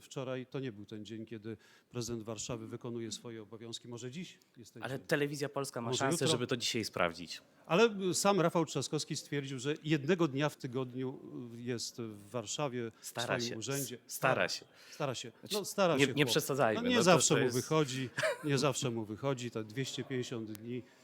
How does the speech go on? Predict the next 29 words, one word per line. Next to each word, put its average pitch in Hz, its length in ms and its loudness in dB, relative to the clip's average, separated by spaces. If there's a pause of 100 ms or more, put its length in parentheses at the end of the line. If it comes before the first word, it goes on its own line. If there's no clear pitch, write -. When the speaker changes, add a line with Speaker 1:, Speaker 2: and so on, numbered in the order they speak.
(160)
Speaker 1:
e, 123 180 -12
w 98 80 -16
delegacjach. 120 680 -8 (200)
No, 165 180 -6 (180)
no 147 140 -8
cóż, - 340 -14
no, 123 80 -12
Speaker 2:
No - 320 -18
to - 0 -
Speaker 1:
takiego 165 220 0 (120)
Speaker 2:
jeszcze, 151 40 2
Speaker 1:
mamy 117 280 -6
tego 117 120 -12
Speaker 2:
jeszcze 117 180 -4
ka-, - 60 -8
kawał 127 200 -2
Speaker 1:
Trzaskowskiego. 120 340 -2
Speaker 2:
roku 127 220 -2
zostaje, 117 560 -4
żeby 98 260 -18 (240)
Speaker 1:
Mm, 131 240 -2
mamy 165 220 6
głęboką 151 500 6
nadzieję, 143 480 4
że 131 240 4 (140)
pozostanie 147 560 4
na 123 120 0
tym 123 220 -6
urzędzie 117 520 -2